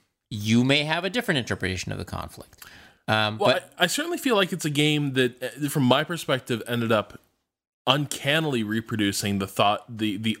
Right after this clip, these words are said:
Speaker 2: arc of American thought process regarding Vietnam,
Speaker 1: Which
Speaker 2: right?
Speaker 1: I
Speaker 2: Which is, this is how, this is certainly how American thinkers eventually started regarding this conflict, right?
Speaker 1: Right.
Speaker 2: That Arvin was no longer a horse worth backing,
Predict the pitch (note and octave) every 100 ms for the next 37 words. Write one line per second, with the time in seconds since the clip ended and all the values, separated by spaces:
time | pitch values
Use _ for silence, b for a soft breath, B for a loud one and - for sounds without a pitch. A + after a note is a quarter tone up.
0 | - A#2 A2 - - G#2 F#2 G2+ G#2 G2+
1 | G#2 A#2+ A#2 - F#2 E2+ F2+ D#2+ - G#2+
2 | G#2+ F#2 F2+ F2+ A#2 A#3 - - - D3+
3 | G#2+ B2 C3+ C#3 C3+ - B B C#3+ D#3+
4 | G3 F3+ E3+ C#3+ E3+ G3 A#3 G3 F3 E3
5 | D#3 D3+ B B - A#2 G#2+ A2 B2 A2+
6 | G2+ G2+ F#2+ G2 F#2 - - _ _ A#2
7 | A2 A2 A2 A#2+ G#2+ - G2+ F#2 F2 F2
8 | F2 E2+ E2+ - C#2+ - - - - G2
9 | C3 B2+ C3 C#3 C3+ A#2+ G#2+ A2+ A#2+ B2
10 | A2+ A2 G#2+ G#2+ G2+ G2 A2+ G#2+ G#2+ G2+
11 | - F2 F2 F2+ E2+ E2